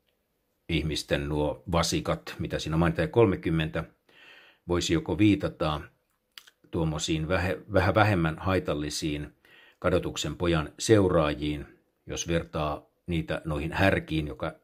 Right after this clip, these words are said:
äsken mainittiin. Tai sitten se voisi viitata, ää, tuohon, ää, tuommoisen epäjumalasysteemin tuhoon ahdistuksen aikana, joka varmasti pitää sisällään Baalin palvonnan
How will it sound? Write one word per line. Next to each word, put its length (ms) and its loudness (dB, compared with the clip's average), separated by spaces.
äsken 320 -4
mainittiin. 680 -8
Tai 200 8
sitten 260 -2
se 100 0
voisi 480 0
viitata, 540 0
ää, 460 -6
tuohon, 560 0
ää, 280 -4
tuommoisen 460 0
epäjumalasysteemin 1600 0
tuhoon 580 2
ahdistuksen 640 -4
aikana, 500 0
joka 420 0
varmasti 600 2
pitää 300 -2
sisällään 760 -4
Baalin 360 6
palvonnan 680 -4